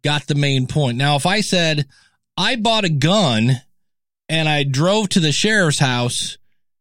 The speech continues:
and now he's dead and I'm out of bullets," in the context of that, you kinda go, "Huh, sounds like he shot the sheriff."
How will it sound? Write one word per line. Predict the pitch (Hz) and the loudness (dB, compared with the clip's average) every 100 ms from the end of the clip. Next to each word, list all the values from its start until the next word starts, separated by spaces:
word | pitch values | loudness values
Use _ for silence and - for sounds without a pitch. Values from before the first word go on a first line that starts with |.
| _ _ | _ _
and | 147 143 147 | -4 -2 0
now | 170 220 208 | 0 2 4
he's | 196 185 117 | 4 4 2
dead | 143 180 143 135 143 131 _ _ _ _ _ - | 2 2 2 0 0 -2 _ _ _ _ _ -6
and | 120 | -2
I'm | 139 170 | 0 0
out | 185 165 | 0 0
of | |
bullets," | 151 170 135 117 - - - _ _ _ _ _ _ _ 247 | 0 0 0 -2 -6 -8 -10 _ _ _ _ _ _ _ -8
in | 311 | -4
the | 294 | -4
context | - 269 349 269 214 175 170 | -2 0 0 0 0 0 -2
of | 151 | 0
that, | 160 165 | 0 -2
you | 165 | 0
kinda | 185 180 156 | 2 2 0
go, | 156 151 143 _ _ - | 0 0 -4 _ _ -10
"Huh, | - 226 226 131 - - _ _ _ _ _ _ - | -2 2 2 0 -6 -16 _ _ _ _ _ _ -6
sounds | 160 156 160 | -2 0 0
like | 156 | 0
he | 160 | 0
shot | - 170 170 | 2 0 0
the | 170 | 0
sheriff." | - 220 214 131 - - | 0 2 2 0 -4 -12